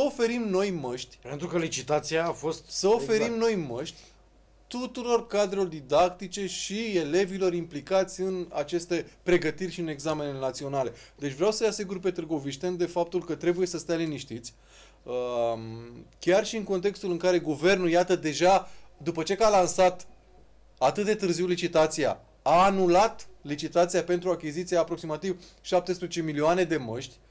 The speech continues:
Speaker 1: pentru, uh, uh, întreaga țară, da? Am văzut că a relansat achiziția, nu știu dacă se va termina și cât de repede se va termina această achiziție, dar în orice caz,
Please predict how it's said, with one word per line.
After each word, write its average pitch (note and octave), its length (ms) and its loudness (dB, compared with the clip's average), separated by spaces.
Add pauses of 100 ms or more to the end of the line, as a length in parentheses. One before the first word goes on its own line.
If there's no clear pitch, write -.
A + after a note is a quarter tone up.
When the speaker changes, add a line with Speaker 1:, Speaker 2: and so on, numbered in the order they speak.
(600)
Speaker 1:
pentru, D3 680 -2
uh, A#2 1120 -4
uh, G#2+ 500 -8
întreaga D#3+ 420 2
țară, B2+ 460 -2 (220)
da? C3+ 320 -2 (100)
Am D#3 160 0
văzut E3 260 -6
că G#3+ 80 2
a F#3+ 80 6
relansat F#3+ 760 4
achiziția, F3+ 540 -2
nu F#3 380 0
știu B3 160 -8
dacă F#3 260 2
se F3 140 -2
va F3+ 140 0
termina D#3 540 -2 (140)
și - 160 -14
cât G#3 200 -4
de F#3 120 6
repede F#3 340 2
se F3 120 -6
va E3 120 0
termina D3 640 -2
această D3+ 440 -4
achiziție, B2+ 600 -4 (260)
dar F3 180 6
în F3+ 140 4
orice G#3 320 0
caz, C3+ 340 -4